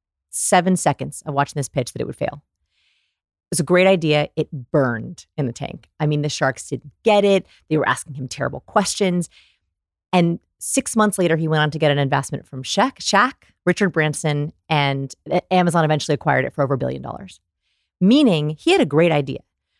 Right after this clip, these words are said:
but the way that he pitched it in that tank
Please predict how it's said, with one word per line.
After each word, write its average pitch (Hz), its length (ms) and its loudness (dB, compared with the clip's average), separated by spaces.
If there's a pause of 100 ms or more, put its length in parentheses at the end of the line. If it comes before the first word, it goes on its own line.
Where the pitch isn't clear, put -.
(220)
but - 140 -2
the 185 80 4
way 196 300 6
that 320 100 2
he 302 160 -2
pitched - 400 -4
it - 220 -2
in 180 160 4
that 214 260 0
tank 135 400 -6